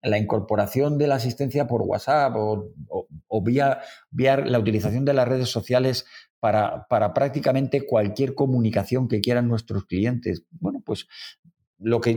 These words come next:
lo que estamos intentando es dar la mejor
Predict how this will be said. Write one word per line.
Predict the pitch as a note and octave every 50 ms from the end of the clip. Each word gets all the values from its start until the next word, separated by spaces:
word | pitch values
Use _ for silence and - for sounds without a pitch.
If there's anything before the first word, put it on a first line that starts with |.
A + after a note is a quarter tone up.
| - A#2
lo | A#2 A#2+ A2
que | A#2
estamos | A#2 D3 D#3 F3+ F3
intentando | F#3 E3+ E3+ F3+ E3 C#3 - E3+ E3+ E3+ F#3+ F#3+ F#3+ - _ _ _ _ -
es | B2 C3 A2 G2 - - _ _ _ -
dar | A2 A#2 A#2 A#2 B2 D3 D#3+ E3 E3+ - - _ _ -
la | - B2 B2 A#2+ A#2+ A2+ A2+
mejor | A2 A2 A2+ A2 G2+ - - - D#3 E3+ D#3+ - - -